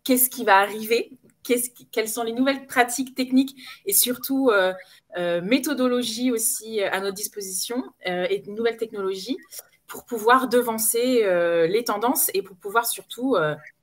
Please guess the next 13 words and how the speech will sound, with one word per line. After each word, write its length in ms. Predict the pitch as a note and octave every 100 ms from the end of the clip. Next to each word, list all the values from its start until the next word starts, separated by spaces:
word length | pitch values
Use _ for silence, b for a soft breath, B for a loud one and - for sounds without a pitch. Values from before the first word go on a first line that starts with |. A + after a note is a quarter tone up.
| _ _
passer 260 | G#3 G3 A#3+
devant 240 | A3 F#3+
la 120 | F3+ E3+
concurrence. 480 | E3+ D#3 D#3+ B3 -
C'est 80 |
toujours 280 | E3 E3+ E3+
l'objectif, 520 | C#3+ C3 B2+ - -
hein, 100 | F3 - _ F3
on 60 |
va 100 | D#3
pas 100 | E3+
se 120 | G3
mentir, 340 | E3 D#3 -